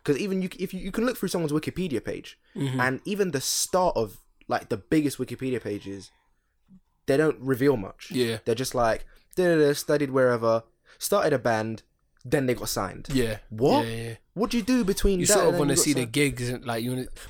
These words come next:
Speaker 2: but I feel like nowadays the celebrities who make it, like, the notes and
Speaker 1: Mm.
Speaker 2: everything like that. Like,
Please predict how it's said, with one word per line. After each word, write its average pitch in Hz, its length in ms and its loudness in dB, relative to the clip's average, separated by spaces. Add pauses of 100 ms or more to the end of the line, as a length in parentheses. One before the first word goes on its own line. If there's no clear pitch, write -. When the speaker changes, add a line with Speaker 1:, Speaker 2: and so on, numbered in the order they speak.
Speaker 2:
but 156 100 4
I 147 60 6
feel 202 140 4
like 170 140 6
nowadays 156 440 4
the 123 100 -2
celebrities 123 640 -2
who 110 120 -6
make 120 320 -8
it, 104 200 -6 (360)
like, - 640 -6 (1400)
the 117 100 -2
notes - 760 -6 (180)
and 104 140 -8
Speaker 1:
Mm. 113 40 -4
Speaker 2:
everything 113 300 -4
like 117 200 -8
that. 107 240 -8
Like, - 340 -10